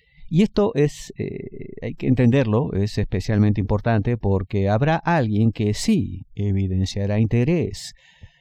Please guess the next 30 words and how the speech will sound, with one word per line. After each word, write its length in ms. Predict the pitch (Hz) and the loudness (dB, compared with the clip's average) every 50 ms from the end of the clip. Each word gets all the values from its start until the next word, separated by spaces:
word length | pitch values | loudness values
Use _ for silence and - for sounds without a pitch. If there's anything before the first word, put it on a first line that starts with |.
| _ - - - | _ -20 -6 0
pero 540 | - 190 202 208 208 214 214 214 214 214 | 2 4 6 6 6 6 6 6 8 8
no 240 | 196 185 185 185 180 | 8 8 6 6 4
con 280 | - - 175 175 170 165 | 2 2 4 4 4 4
la 160 | 160 160 151 | 4 2 0
rapidez 720 | - 139 135 131 131 - 131 120 117 117 127 139 139 127 - | 0 0 0 0 0 0 0 0 0 2 2 0 0 -2 -4
que 220 | - - 123 110 | -4 -2 -2 -2
tú 260 | 104 - - 107 104 | 0 0 0 0 0
querrías, 800 | - - 117 120 127 131 - 202 190 - - 87 87 95 - - | 0 0 0 2 2 2 0 0 -2 0 0 -2 -2 -4 -2 0
¿no? 260 | 113 107 110 139 151 117 | 0 2 2 2 2 4
No 220 | 107 110 123 131 | 4 4 4 4
con 160 | 131 135 127 | 4 4 4
los 140 | 117 107 104 | 4 4 2
resultados 520 | 110 95 - - 95 - 127 127 117 - | 0 -4 -4 -4 -2 0 2 2 2 4
inmediatos 800 | 120 104 101 104 104 104 104 104 107 117 123 131 135 - 160 147 - | 4 6 6 6 6 4 4 2 2 2 2 2 2 2 0 0 0
que 200 | - 120 107 101 | 0 0 0 2
tu 140 | - 107 101 | 2 2 2
angustia 500 | 98 98 98 101 113 120 - - 113 107 | 4 4 4 2 2 0 2 2 0 0
exige. 580 | 101 - - 156 139 - - 82 67 - - - - - - - _ - - - - _ _ 988 - - - - - - - - 262 - - - 120 117 127 - | 0 0 0 -2 -2 -2 -4 -6 -6 -6 -8 -10 -12 -16 -20 -20 _ -20 -20 -20 -20 _ _ -20 -20 -20 -20 -20 -20 -18 -14 -12 -12 -12 -8 -6 -6 -6 -2 2
¿Quién 140 | - 190 185 | 4 4 6
tiene 180 | 208 202 190 | 6 4 4
la 120 | 175 165 156 | 4 2 2
razón 260 | 156 - - 180 170 | 2 2 2 2 2
acá? 340 | 165 156 170 156 127 104 76 | 2 2 4 4 4 4 2
Bueno, 760 | 117 113 131 143 147 120 98 - - - - - - - - - | 4 4 4 6 6 6 4 4 4 2 2 4 4 4 4 4
<laughs> 20 | |
es 220 | - 151 - - - | 4 2 2 0 -4
tan 340 | - - - 170 143 123 | -6 -2 2 4 4 4
difícil 720 | 110 110 104 - - - 143 - - - - - 98 95 90 | 4 4 2 2 2 2 0 0 -2 -2 -4 -2 -2 0 0
decirlo, 640 | 95 95 101 - - 147 139 117 95 90 90 90 90 | 0 0 -2 0 0 0 0 2 2 0 0 0 2
¿no? 220 | 95 117 147 180 | 2 2 2 0